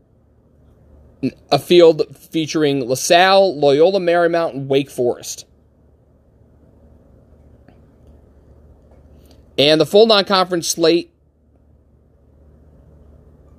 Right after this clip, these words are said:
well, they start off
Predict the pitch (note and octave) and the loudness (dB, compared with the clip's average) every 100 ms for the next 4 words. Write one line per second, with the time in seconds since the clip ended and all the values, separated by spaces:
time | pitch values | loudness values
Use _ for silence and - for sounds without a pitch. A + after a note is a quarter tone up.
0 | - - _ _ - _ - - - - | -20 -20 _ _ -20 _ -20 -20 -20 -12
1 | C#3 D3 F3+ F3 D#3+ - G3 A3 F#3+ F#3 | 0 4 4 4 0 2 4 4 4 2
2 | D#3+ C#3+ - | 0 -4 -10